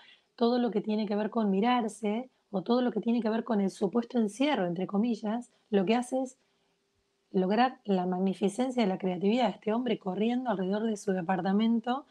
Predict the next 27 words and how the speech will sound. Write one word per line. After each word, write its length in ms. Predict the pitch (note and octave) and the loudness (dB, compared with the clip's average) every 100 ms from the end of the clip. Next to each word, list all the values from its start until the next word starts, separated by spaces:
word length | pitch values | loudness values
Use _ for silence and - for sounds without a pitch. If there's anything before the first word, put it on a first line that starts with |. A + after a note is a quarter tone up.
| _ | _
sumando 500 | - G#3 F#3+ A3 A#3 | -8 0 4 4 2
kilómetros, 880 | - G3+ G#3 C4+ G#3+ E3+ G3 A3 B3+ _ _ _ _ | 2 4 4 4 2 0 0 -2 -6 _ _ _ _
<laughs> 200 | - A#3+ | -2 0
sin 220 | C4+ C4+ | 0 0
moverse 460 | A#3 G#3+ A#3+ B3 A3+ | 0 2 2 0 0
adentro 400 | F#3+ G#3 A#3+ B3 | 2 0 0 -2
de 80 | G#3 | -4
su 140 | F3 | -4
casa. 480 | - B3 - F3 E3 _ _ - - - - | -2 -2 -4 -10 -10 _ _ -20 -20 -20 -6
Eh, 120 | G3+ | -2
escuchaba 520 | F3+ G#3+ G#3 B3 B3+ A#3 | 0 0 2 4 6 6
hoy 220 | B3 A#3+ | 4 2
un 120 | A3 | 0
amigo 300 | G3+ A#3 A#3+ | 2 2 2
que 80 | G3+ | 0
me 120 | F#3+ | 0
decía 400 | F#3+ A3+ A3+ A3 - _ - | -2 0 0 0 -6 _ -4
que 120 | G3 | 0
desde 220 | F#3+ G#3 | 2 2
que 120 | G#3 | 2
comenzó 360 | G3+ G3+ G3+ B3+ | 2 2 0 -2
esto 300 | C4 - C4+ | -2 -2 -2
está 220 | G3+ A3+ | -2 0
entrenando 640 | A#3 B3 A3 A3 A#3+ A#3+ A#3 | 0 2 0 0 2 0 0
todos 200 | B3+ B3+ | 0 0
los 140 | A#3 | -2
días, 540 | B3 B3+ A#3 C4 C#4+ | -2 -2 -2 -4 -8